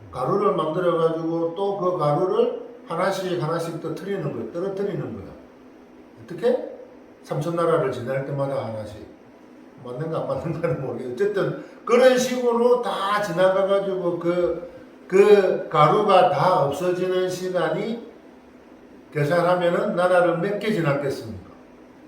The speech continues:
셰익스피어 원숭이 압니까? 들어봤어요? 문학 속에서 많이 하는 장-, 이야기예요.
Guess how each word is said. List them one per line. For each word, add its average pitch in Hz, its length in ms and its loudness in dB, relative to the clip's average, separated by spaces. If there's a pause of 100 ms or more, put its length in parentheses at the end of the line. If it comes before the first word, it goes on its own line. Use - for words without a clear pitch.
(640)
셰익스피어 220 600 0
원숭이 156 540 0
압니까? 113 500 -6 (1200)
들어봤어요? 147 680 -6 (420)
문학 170 260 -6
속에서 135 320 -10
많이 117 480 -14
하는 123 160 -16 (180)
장-, - 120 -14 (600)
이야기예요. 95 500 -14